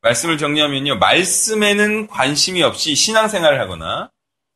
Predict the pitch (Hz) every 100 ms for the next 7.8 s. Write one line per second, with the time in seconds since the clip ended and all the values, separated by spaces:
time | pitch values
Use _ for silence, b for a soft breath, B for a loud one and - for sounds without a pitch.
0 | _ _ _ - 139 165 208 233 190 139
1 | - 208 208 151 139 180 185 202 180 165
2 | 160 160 151 147 151 135 131 160 214 _
3 | _ _ _ _ _ - - 262 262 262
4 | 254 240 214 214 208 156 139 156 - 220
5 | 220 214 202 127 117 - 160 151 156 165
6 | - 214 208 208 175 165 156 170 165 180
7 | 190 120 104 127 196 185 -